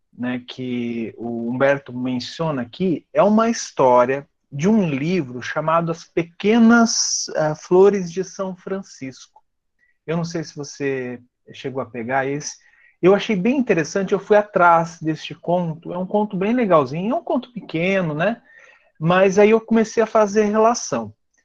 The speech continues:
O que tava acontecendo, é, no mundo, na Terra, no orbe, é, no século quatorze, que foi quando Jesus veio com essa equipe aqui, né? Então eu destaquei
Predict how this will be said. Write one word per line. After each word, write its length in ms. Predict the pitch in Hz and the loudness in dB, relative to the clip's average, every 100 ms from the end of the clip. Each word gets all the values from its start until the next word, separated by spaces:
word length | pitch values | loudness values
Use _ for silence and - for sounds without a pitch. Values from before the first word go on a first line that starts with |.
| _ _ _ - | _ _ _ -10
O 80 | 202 | -8
que 140 | 392 | -6
tava 260 | 494 311 277 | 2 2 2
acontecendo, 1120 | - 247 240 151 139 - 190 196 160 117 110 110 _ _ _ _ | 2 0 2 0 0 -6 -2 -2 -4 -6 -12 -16 _ _ _ _
é, 320 | 143 147 151 - | -4 -4 -4 -4
no 220 | 170 247 | 0 4
mundo, 640 | 214 175 214 202 143 123 117 _ - | 4 6 6 4 0 -6 -10 _ -8
na 220 | 135 143 | -2 -2
Terra, 500 | - 160 170 135 127 | 2 4 4 2 -4
no 200 | 156 170 | -2 2
orbe, 540 | 143 156 147 113 110 110 _ _ - | 6 6 4 -2 -10 -14 _ _ -8
é, 240 | 143 151 | -2 -2
no 160 | 170 180 | 0 -4
século 540 | - 180 165 165 175 | -2 0 0 -2 -6
quatorze, 800 | 170 175 180 - 120 110 104 - - | -2 -4 -4 -6 -4 -4 -6 -12 -8
que 120 | 247 | -6
foi 220 | - 220 | 2 2
quando 300 | 220 208 202 | 4 2 2
Jesus 680 | 185 185 156 170 165 - - _ - | 4 2 2 -2 -2 -14 -20 _ -12
veio 380 | 135 151 160 165 | -2 2 2 0
com 320 | - 160 165 | -2 -2 0
essa 300 | 160 - 180 | -2 -2 -2
equipe 500 | 180 - 165 165 175 | -2 -6 -8 -6 -6
aqui, 340 | 170 - 104 - _ _ _ _ _ _ - | -8 -10 -14 -14 _ _ _ _ _ _ -6
né? 220 | 143 156 | -2 -2
Então 240 | 165 170 220 | 0 4 4
eu 80 | |
destaquei 540 | 214 - 208 - 226 | 4 0 -2 -2 -6